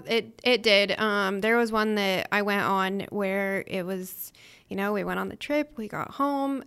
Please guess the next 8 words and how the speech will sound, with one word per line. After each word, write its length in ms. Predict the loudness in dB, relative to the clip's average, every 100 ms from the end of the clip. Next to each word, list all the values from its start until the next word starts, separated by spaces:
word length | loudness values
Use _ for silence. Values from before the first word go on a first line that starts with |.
| -14
everything 540 | -12 -10 -10 -12 -14 -12
was 160 | -12
great, 320 | -6 -2 -2 -4
it 140 | -8
was 180 | -8 -8
fun. 440 | -4 -2 -2 -6 -10 -20 -14 -6
And 260 | -4 -2
then 600 | -4 -2 -4 -4 -4 -6